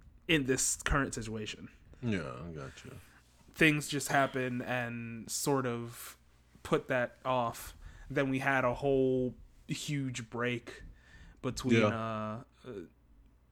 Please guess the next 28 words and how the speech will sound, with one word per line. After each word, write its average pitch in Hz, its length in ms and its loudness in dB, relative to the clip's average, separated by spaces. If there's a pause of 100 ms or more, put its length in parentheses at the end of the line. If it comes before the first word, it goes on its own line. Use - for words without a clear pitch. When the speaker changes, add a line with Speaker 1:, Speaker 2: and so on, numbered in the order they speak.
(120)
Speaker 1:
doing 135 280 4
the 127 60 -2
podcast, 120 720 0
and 117 140 -4
then 117 120 -2
I, 117 360 0 (480)
you 120 160 -4
know, 90 200 -10 (1600)
then 143 240 2
I 127 40 2
had 127 160 2
to 120 60 -2
move 135 540 4
and 123 100 -2
all 120 100 0
that 117 160 -4
good 113 140 -6
stuff. 80 220 -8
Y-, 85 260 -6
yeah, 147 280 -2 (240)
it, 165 60 0
it's, 135 680 2 (400)
when, 165 240 4
when 170 140 8
things 175 300 8
have 127 120 -2
settled 117 380 0
down, 92 340 -8